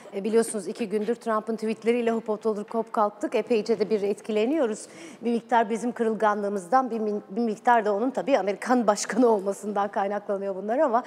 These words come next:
e, siyaset, uluslararası siyaset, jeopolitik riskler ve gelişmeler de aslında, e, kağıt üzerinde yapılan hedeflerin hızlı bir şekilde değişmesine sebep oluyor.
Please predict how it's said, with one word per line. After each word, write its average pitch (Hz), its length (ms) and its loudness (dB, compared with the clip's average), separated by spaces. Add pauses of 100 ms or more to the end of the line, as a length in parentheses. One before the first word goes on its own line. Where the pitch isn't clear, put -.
(320)
e, 208 640 2
siyaset, 220 680 0
uluslararası 208 640 -4
siyaset, 185 580 -4
jeopolitik 190 600 -6
riskler 185 480 -6
ve 175 80 -6
gelişmeler 180 760 -6
de 233 140 0 (240)
aslında, 190 460 -6 (260)
e, 180 280 -2
kağıt 185 240 -2
üzerinde 180 340 -6
yapılan 180 360 -6
hedeflerin 175 500 -6
hızlı 196 280 -6
bir 175 60 -14
şekilde 202 340 -4
değişmesine 196 500 -4
sebep 180 360 -8
oluyor. 190 300 0